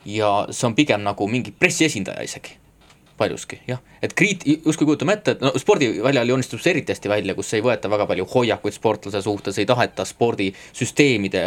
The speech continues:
suhtes midagi halba öelda, sest noh, järgmisel päeval tuleb minna võistlusele ja tahab, et ikkagi tere öeldakse. E, kirjanduses on natukene s-, sarnane, et minule on natukene mõistetamatuks jäänud, et miks peab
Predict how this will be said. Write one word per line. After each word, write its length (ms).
suhtes 300
midagi 160
halba 320
öelda, 240
sest 240
noh, 240
järgmisel 400
päeval 240
tuleb 180
minna 220
võistlusele 480
ja 80
tahab, 340
et 140
ikkagi 300
tere 180
öeldakse. 380
E, 100
kirjanduses 480
on 160
natukene 400
s-, 80
sarnane, 640
et 160
minule 460
on 80
natukene 260
mõistetamatuks 800
jäänud, 240
et 100
miks 300
peab 400